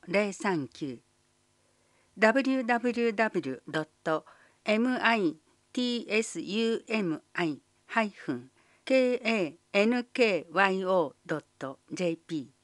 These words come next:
三住環境検索。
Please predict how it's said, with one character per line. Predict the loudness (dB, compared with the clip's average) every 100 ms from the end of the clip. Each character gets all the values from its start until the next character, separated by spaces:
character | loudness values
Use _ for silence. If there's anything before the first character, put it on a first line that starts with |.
| _ _ _ _ _ _ _ _
三 | -4 -2
住 | 2 2 2
環 | -2 -4 -4
境 | -6 -8 -8 -12
検 | -10 -10 -10
索。 | -14 -14 -16